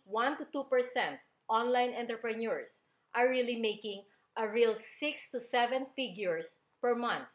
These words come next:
and the rest are still struggling to make money? Okay,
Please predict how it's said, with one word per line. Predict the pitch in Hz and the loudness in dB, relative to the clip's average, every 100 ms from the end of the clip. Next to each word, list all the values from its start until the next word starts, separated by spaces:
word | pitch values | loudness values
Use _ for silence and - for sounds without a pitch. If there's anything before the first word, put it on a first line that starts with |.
| - | -2
and | 254 247 | 0 2
the | 233 | 4
rest | 214 330 - - _ _ _ _ - | 4 2 -2 -16 _ _ _ _ 2
are | 294 | 2
still | 294 302 302 | 2 -4 -4
struggling | - 277 233 220 214 208 | -4 -2 0 0 -2 -4
to | 254 | -6
make | 220 220 | -4 -4
money? | 214 190 147 143 _ _ _ _ - | -6 -6 -8 -12 _ _ _ _ -2
Okay, | 269 269 190 | -2 0 -2